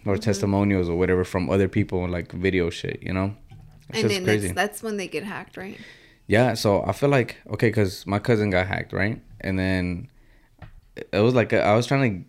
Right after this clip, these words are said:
Speaker 1: to get the information from her just to be like, "What the hell happened?" You know what I mean? But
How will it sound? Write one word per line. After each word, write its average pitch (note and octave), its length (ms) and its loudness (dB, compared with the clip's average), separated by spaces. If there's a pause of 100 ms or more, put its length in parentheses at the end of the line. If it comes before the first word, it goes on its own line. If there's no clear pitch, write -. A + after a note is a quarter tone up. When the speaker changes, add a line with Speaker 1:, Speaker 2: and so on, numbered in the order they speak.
(220)
Speaker 1:
to - 80 -12
get A2 260 2
the A2 120 4
information F#2+ 540 -2
from F#2+ 180 -4
her F#2 180 -2
just F#2 240 -4
to F#2+ 60 -6
be F#2+ 140 -2
like, E2+ 320 -8
"What - 80 -10
the A2 100 -4
hell A2+ 160 0
happened?" G2 460 0
You F2 80 -4
know F2+ 60 -4
what F#2 60 -2
I G2 180 -2
mean? A2 160 -4 (280)
But F#2+ 220 0